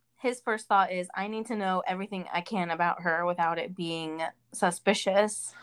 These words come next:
right? So he's like, "Everyone in class, tell me, you know, how old you are, where you come from, what your major is,"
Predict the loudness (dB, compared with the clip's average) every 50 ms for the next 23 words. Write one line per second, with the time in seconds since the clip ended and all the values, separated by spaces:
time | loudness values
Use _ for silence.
0 | -2 4 6 8 8 8 6 4 2 0 -2 _ _ _ _ _ -2 4 4 6
1 | 8 8 6 6 6 8 8 8 8 8 6 6 6 6 6 6 6 6 6 6
2 | 6 6 8 10 10 10 8 4 -2 -10 -18 -20 _ _ _ _ _ _ _ _
3 | 0 2 2 2 2 0 -2 -2 -2 -2 -4 -6 -8 -6 -4 -2 -2 -2 -2 -2
4 | -4 -4 -4 -4 -4 -2 -2 -4 -2 2 4 8 10 10 12 12 12 10 8 6
5 | 4 0 _ _ _ _ -12 -10 -8 -8 -8 -8 0 2 2 2 2 2 2 4
6 | 6 8 8 8 6 4 2 0 -4 -8 -12 _ _ _ _ _ _ _ _ _
7 | _ -18 -10 -4 -4 -4 -4 -4 -4 -4 -2 0 -2 -2 -2 -2 0 0 2 2
8 | 2 2 2 0 0 -2 -2